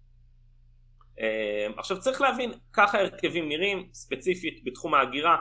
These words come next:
המשמעות של זה היא מרחיקת לכת. אני אתן לך דוגמה קונקרטית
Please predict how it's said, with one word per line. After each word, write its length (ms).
המשמעות 340
של 100
זה 120
היא 120
מרחיקת 560
לכת. 380
אני 100
אתן 80
לך 80
דוגמה 420
קונקרטית 500